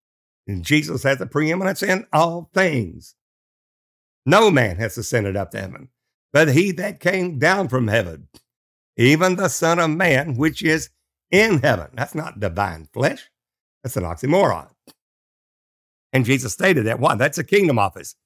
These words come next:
That he is the Holy Ghost. He is that Spirit of God. While he was standing there in shoe leather talking to his disciples, he stated, "He's in heaven." And that is now passed on to us. How do you see that?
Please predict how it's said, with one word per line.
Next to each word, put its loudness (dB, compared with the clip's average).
That 2
he 0
is 0
the 4
Holy 2
Ghost. 2
He 0
is 0
that 0
Spirit 0
of -2
God. 4
While -2
he 0
was -4
standing -2
there 0
in -4
shoe -2
leather -2
talking -6
to -2
his -4
disciples, -2
he 2
stated, -2
"He's 2
in -2
heaven." -8
And 2
that 0
is 0
now -2
passed -2
on -2
to -6
us. 0
How -4
do -4
you 0
see 0
that? 0